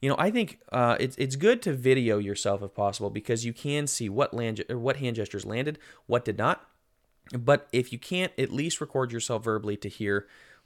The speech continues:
was the voice in-, well, I, I had plenty of fl-, in-, voice inflection as you talk like this the entire time.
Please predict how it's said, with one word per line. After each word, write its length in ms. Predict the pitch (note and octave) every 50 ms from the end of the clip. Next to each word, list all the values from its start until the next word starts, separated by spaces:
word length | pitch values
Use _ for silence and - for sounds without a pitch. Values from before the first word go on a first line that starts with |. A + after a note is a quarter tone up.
| _
was 200 | - C#4 D#4+ B3+
the 100 | G3 E3+
voice 240 | C#3+ C3 A#2 G#2 -
in-, 80 | G2 -
well, 200 | - C3 C#3 C#3
I, 220 | C#3+ F#3 C4 D4+ -
I 100 | - F#3
had 160 | B3 C#4+ A#3+ -
plenty 220 | - A3 B3+ C4+
of 80 | G3 C#3+
fl-, 80 | D3 - -
in-, 140 | - C#3 C3 -
voice 320 | C3 C3+ C3 B2 A#2+ -
inflection 420 | A#2 G#2+ - G2 G2 - F#2+ F2+ -
as 180 | - F#2+ G2 G#2+
you 80 | G2+ F#2
talk 240 | - G2 F2+ F2+
like 160 | - F2+ F2+ -
this 180 | E2+ F2 -
the 200 | - G2 F#2 F#2
entire 360 | F2 F2+ F2+ F2+ F2+ F#2 F#2
time. 260 | F2+ - F#2 F#2 F2+